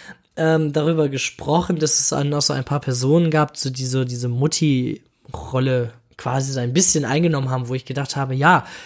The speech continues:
you could be a loving mother for me." Und, ähm, da sind,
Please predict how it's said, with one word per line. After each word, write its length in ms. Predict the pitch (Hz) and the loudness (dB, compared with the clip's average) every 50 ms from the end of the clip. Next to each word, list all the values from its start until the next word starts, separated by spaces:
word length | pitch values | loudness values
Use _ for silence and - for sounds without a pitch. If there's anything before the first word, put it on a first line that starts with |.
| - - | -14 -6
you 100 | - 147 | -6 -4
could 160 | - 160 - | -4 0 4
be 80 | 170 151 | 4 6
a 60 | 143 | 6
loving 400 | 139 143 151 156 156 147 143 143 | 6 4 4 4 2 2 4 4
mother 320 | 143 156 151 135 117 117 - - - - - _ _ _ _ | 4 4 2 0 -2 -4 -8 -16 -20 -20 -20 _ _ _ _
for 360 | - - - 139 139 139 131 | -10 -6 -2 0 0 0 0
me." 340 | 123 117 117 127 139 156 151 - - - - - - - _ _ _ _ - - - | 0 -2 -2 -2 -4 -4 -6 -10 -18 -20 -20 -20 -20 -20 _ _ _ _ -20 -14 -8
Und, 460 | 135 131 131 131 131 131 120 - - | -8 -6 -6 -6 -6 -8 -8 -6 -6
ähm, 400 | 135 131 131 131 131 131 127 127 - _ _ _ _ _ _ _ _ _ _ _ | -6 -4 -4 -6 -6 -8 -8 -12 -14 _ _ _ _ _ _ _ _ _ _ _
da 480 | - - - - 202 151 147 165 165 | -18 -8 -4 -2 0 2 4 4 2
sind, 360 | 160 151 170 180 190 190 185 | 2 2 2 2 2 0 -2